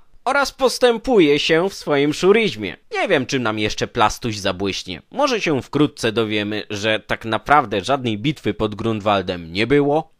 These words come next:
Już przecież z jego opowiadań wiemy, że wszędzie uhu, masoneria rządzi światem, się przenika.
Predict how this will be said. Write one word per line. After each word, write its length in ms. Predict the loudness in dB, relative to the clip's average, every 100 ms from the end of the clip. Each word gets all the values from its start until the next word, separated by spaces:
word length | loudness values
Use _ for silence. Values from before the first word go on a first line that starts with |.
| 0
Już 240 | 0 0
przecież 460 | -2 -2 2 0 0
z 160 | -4
jego 580 | 2 2 4 4 4 4
opowiadań 800 | -2 0 0 4 4 6 4 2
wiemy, 480 | 2 2 4 2 2
że 160 | 0
wszędzie 560 | -2 -2 0 0 2 2
uhu, 580 | 2 2 4 4 4 2
masoneria 920 | 2 0 0 0 2 2 4 4 4
rządzi 420 | 4 2 0 -4
światem, 540 | -4 0 0 0 -4
się 200 | -2 -2
przenika. 800 | -2 -4 -4 -2 -4 -2 -4 -4